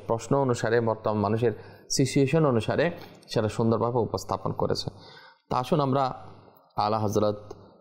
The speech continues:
রাহমাতুল্লাহ আলাই এর ব্যাপারে কিছু, আহ, জানার চেষ্টা করি।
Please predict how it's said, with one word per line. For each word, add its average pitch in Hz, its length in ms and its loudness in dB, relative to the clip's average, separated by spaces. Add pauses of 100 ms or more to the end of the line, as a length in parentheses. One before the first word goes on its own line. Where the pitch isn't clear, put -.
(120)
রাহমাতুল্লাহ 98 720 0
আলাই 95 260 0 (680)
এর 113 140 4
ব্যাপারে 110 260 2
কিছু, 104 480 2 (720)
আহ, 95 440 0
জানার 120 580 -2 (920)
চেষ্টা 101 320 0
করি। - 220 -2